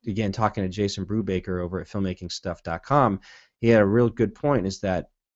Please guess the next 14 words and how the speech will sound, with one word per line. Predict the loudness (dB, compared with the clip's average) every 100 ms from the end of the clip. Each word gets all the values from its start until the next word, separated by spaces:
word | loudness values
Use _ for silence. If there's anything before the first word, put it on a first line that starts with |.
| _ -8
that's | -6 2 4 4 4
why | 4
all | 4 2
these | -2
blogs | -2 0 2 4 2 -2 -8 -8
are | -6 -6
so | -4 -4 -6 _
popular | 0 0 0 -4 -4
about | -4 -4 -6 -8
equipment. | -6 -4 -4 -6
We | -2 -2
love | -2 2 4 4 2
our | -2
gear, | -4 -2 0 0 -2 -8